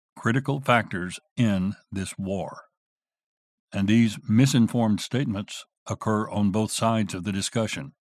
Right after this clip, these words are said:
Therefore, I want to set the record straight today on issues which have been ignored in reporting on the war. Listeners will gain perspectives today that they are unlikely to hear anywhere else. And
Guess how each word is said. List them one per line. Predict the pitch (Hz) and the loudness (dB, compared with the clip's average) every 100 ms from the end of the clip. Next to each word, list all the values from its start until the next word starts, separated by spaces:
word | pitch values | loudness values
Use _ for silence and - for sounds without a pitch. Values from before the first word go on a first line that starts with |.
| _ _ _ _ _ _ _ _ _ _ _ | _ _ _ _ _ _ _ _ _ _ _
Therefore, | - 123 - 87 82 - | 2 2 2 -4 -6 -6
I | - | -2
want | 104 113 110 | 2 0 -2
to | |
set | 92 - 120 | -4 -2 0
the | - | 0
record | 127 120 120 - | -2 0 -4 -4
straight | - 131 - | -2 -2 -4
today | - 92 85 98 - - | -8 -8 -8 -10 -14 -6
on | 104 104 110 - | -2 0 -2 -2
issues | 113 - 110 107 104 - | -2 0 -2 -2 -4 -6
which | 107 - | -6 -6
have | 98 | -6
been | 95 98 | -4 -4
ignored | 95 98 127 127 98 104 117 _ _ _ - | -2 0 2 2 0 -4 -8 _ _ _ 0
in | 110 | 2
reporting | 113 110 127 113 101 | 2 0 -2 0 -2
on | 98 | -2
the | 101 | -2
war. | 113 101 69 - _ _ _ _ _ _ _ _ - | -2 -4 -6 -16 _ _ _ _ _ _ _ _ -4
Listeners | 98 - 104 90 104 | -2 -2 -2 -4 -4
will | 92 | -4
gain | 90 95 92 82 | -2 0 -2 -4
perspectives | 87 - 107 - 98 | -10 -4 -4 -2 -6
today | - 92 98 104 | -6 -6 -4 -2
that | 98 - | -4 -4
they | 110 | -4
are | 104 104 | -4 -4
unlikely | 110 113 104 123 131 120 | 0 2 2 0 -2 -4
to | 113 | -4
hear | 104 117 113 120 - _ - | -4 -4 -4 -6 -10 _ 0
anywhere | 139 98 92 98 98 | 0 0 -4 -6 -4
else. | 101 76 82 - - _ _ _ _ _ _ - | -6 -8 -12 -14 -14 _ _ _ _ _ _ -4
And | 117 120 | 2 2